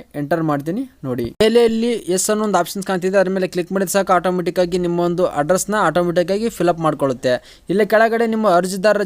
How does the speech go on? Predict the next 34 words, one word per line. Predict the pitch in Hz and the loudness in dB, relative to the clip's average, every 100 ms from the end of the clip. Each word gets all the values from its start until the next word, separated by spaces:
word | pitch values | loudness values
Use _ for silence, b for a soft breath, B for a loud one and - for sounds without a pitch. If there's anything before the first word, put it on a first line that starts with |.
| 151 | -2
ಜಿಲ್ಲೆಯನ್ನು | 160 208 220 214 202 | -2 0 -2 -2 -2
ಸೆಲೆಕ್ಟ್ | 196 190 | -2 -2
ಮಾಡ್ಕೊಳ್ಳಿ | 190 185 190 | -4 0 -2
ಅಂತ | 185 180 | -2 0
ಕೇಳುತ್ತೆ, | 190 208 196 | -2 0 -2
ನಿಮ್ಮೊಂದು | 185 180 170 139 | -2 -2 -4 -2
ಜಿಲ್ಲೆಯನ್ನು | 151 180 175 175 | 0 2 2 -2
ಸೆಲೆಕ್ಟ್ | 170 170 170 | -2 -2 -2
ಮಾಡ್ಕೊಳ್ಬೇಕಾಗುತ್ತೆ. | 170 170 165 170 165 180 170 | 0 0 0 -2 -4 0 0
ಅದೇ | 165 165 | 0 -2
ರೀತಿಯಾಗಿ | 165 170 165 | -2 -2 -2
ನಿಮ್ಮ | 165 165 | -2 -2
ಒಂದು | 156 147 | -2 0
ತಾಲೂಕನ್ನು | 139 160 170 175 165 | 0 0 -2 -4 -2
ಸೆಲೆಕ್ಟ್ | 165 160 170 | -4 -2 -4
ಮಾಡ್ಕೊಳ್ಬೇಕಾಗುತ್ತೆ. | 165 170 165 160 165 160 220 - B B _ | 0 0 2 0 -2 -2 -6 -6 B B _
ಇಲ್ಲ | 196 202 | 2 4
ಆಧಾರದ, | 208 220 196 214 175 160 | 4 0 0 0 2 4
ಅದಾದ | 180 190 202 | 4 4 0
ನಂತರ | 190 202 202 | 0 -2 0
ನಿಮ್ಮೊಂದು | 190 190 196 202 - 156 | -2 0 0 -2 -6 -2
ಏನಪ್ಪ | 196 202 196 190 | 0 0 0 0
ಅಂದರೆ | 185 208 196 | 0 0 0
ನಿಮ್ಮೊಂದು | 190 190 185 180 190 | 0 0 -2 0 -2
ಕೋರ್ಸ್ನ | 202 208 190 | -2 -2 0
ಆಯ್ಕೆ | 180 190 180 | 0 0 2
ಮಾಡಿ | 180 | 0
ಅಂತ | 165 170 | 0 0
ಕೇಳುತ್ತೆ, | 165 180 185 | 0 0 2
ನೀವು | 165 165 | 4 4
ಯಾವ | 175 185 | 2 0
ಕೋರ್ಸ್ | 175 180 | -2 -2
ಮೇಲೆ | 175 180 175 | 2 2 2
ನೀವು | 170 | 0